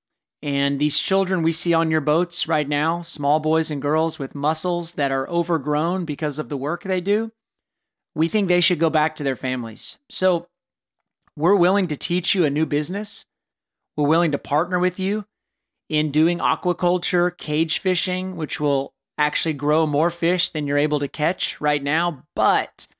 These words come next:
we're only gonna partner with you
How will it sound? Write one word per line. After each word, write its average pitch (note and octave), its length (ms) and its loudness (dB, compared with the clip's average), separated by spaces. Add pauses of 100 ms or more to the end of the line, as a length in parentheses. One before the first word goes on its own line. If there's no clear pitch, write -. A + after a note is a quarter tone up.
(680)
we're C#3+ 160 2
only G3+ 200 4
gonna F#3+ 180 0
partner D#3+ 380 0
with C#3 220 0
you B2+ 380 -4